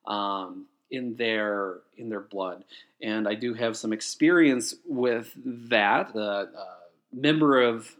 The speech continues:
my family, uh, is, is considered a gambling addict. Um, so I, I completely understand how, how that works. So dopamine, again,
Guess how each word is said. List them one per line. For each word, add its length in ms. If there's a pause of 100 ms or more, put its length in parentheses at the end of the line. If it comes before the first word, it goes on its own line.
my 200
family, 720 (400)
uh, 440
is, 440 (260)
is 220
considered 400
a 100
gambling 800
addict. 520 (540)
Um, 500 (160)
so 160
I, 440
I 60
completely 460
understand 480
how, 380
how 200
that 380
works. 460 (320)
So 520 (380)
dopamine, 600
again, 260